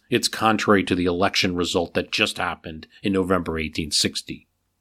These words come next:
You know, and he, like many other people, make the point, and I think it's something that's obviously important today,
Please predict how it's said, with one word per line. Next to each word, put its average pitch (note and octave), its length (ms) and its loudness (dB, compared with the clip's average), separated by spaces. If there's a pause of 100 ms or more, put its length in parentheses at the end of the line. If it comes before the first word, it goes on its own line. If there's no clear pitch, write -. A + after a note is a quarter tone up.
(380)
You C#3 120 6
know, A#2+ 120 6
and G#2 120 4
he, C3 320 8
like A2 300 6
many G#2+ 480 6
other G2 340 4
people, - 460 4 (300)
make F#2+ 240 2
the - 80 0
point, A2+ 380 2
and E2 100 -4
I D#2 80 -4
think - 220 -4
it's - 140 -4
something D#2+ 340 0
that's - 500 -2 (200)
obviously F2+ 920 4
important F2 540 0
today, E2+ 540 0